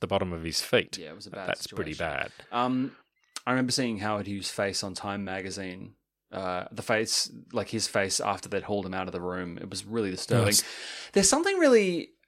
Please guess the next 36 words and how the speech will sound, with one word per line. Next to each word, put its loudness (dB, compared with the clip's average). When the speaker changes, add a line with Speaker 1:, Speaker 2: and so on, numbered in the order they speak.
Speaker 2:
so 8
listeners 4
will, 0
may 4
or 6
may 4
not 2
know 0
this, 0
uh, 4
Loose 2
Units 4
fans 4
may 2
know 4
this, 0
but -2
Dad 4
is 0
basically 0
practicing, -4
like, -6
Zen. -6
Like, -8
Dad 4
is -2
a -2
minimalist, -4
so -2
Dad 2
actually -2
tries -2
to -6
have -6
less 4
possessions. -2